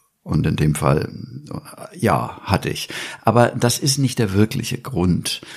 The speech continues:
Der Grund ist viel länger in meinem Leben. Ich glaube, wenn ich die ehrlichste Antwort ist, dass ich als Kind, äh,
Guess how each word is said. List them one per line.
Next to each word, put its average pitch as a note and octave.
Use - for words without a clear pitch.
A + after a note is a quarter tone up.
Der F#2
Grund G3+
ist -
viel G#2+
länger F#2
in F2+
meinem E2+
Leben. E2+
Ich -
glaube, -
wenn G2+
ich G2+
die -
ehrlichste C#3
Antwort A#2+
ist, -
dass A2+
ich B2+
als -
Kind, C#3+
äh, -